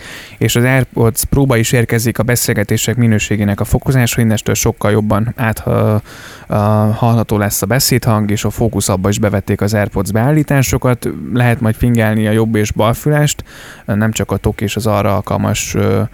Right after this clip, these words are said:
ugye az ultra wide band-es készülékeken bemérhető lesz a füles közelsége is, a dinamikus fejmozgásnak, ö, kö-, ö, követésnek köszönhető, ö,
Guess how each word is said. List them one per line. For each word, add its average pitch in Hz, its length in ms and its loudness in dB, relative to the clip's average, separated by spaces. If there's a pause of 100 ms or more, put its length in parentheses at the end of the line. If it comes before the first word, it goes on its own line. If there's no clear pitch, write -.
(320)
ugye 104 220 -2
az 107 140 0
ultra 113 340 0
wide 101 340 0 (240)
band-es 104 680 0
készülékeken 110 680 0
bemérhető 104 460 0
lesz 95 220 -2
a - 40 -2
füles 107 360 0
közelsége 104 720 2
is, 151 220 2
a - 40 2
dinamikus 117 560 2
fejmozgásnak, 107 1040 0
ö, 101 160 2
kö-, - 180 0
ö, 104 300 0
követésnek 110 500 -2
köszönhető, 101 600 0 (540)
ö, - 60 -4